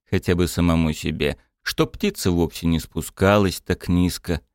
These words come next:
а больше походила на точку в небе у него над головой. И что Дейби не сражалась с ней не на жизнь, а на смерть,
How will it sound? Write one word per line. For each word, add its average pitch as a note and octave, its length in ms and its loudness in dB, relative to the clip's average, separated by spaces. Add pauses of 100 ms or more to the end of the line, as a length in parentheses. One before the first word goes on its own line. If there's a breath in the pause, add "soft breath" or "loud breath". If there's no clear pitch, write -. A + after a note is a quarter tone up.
(300)
а G#2+ 80 -4
больше - 320 -2
походила G#2 560 2
на G2 160 4
точку F2 600 -2
в D#2 140 -4
небе D#2+ 320 0
у D#2 60 0
него D#2+ 260 0
над D#2+ 180 -2
головой. D#2 680 -4 (540)
И B2+ 80 4
что D3 220 4
Дейби D3+ 400 6
не C#3 160 2
сражалась B2+ 840 4
с - 120 -6
ней F#2 300 4
не D#2 160 2
на E2 220 2
жизнь, D2+ 400 0
а D2 100 0
на C#2+ 320 -2
смерть, - 640 -14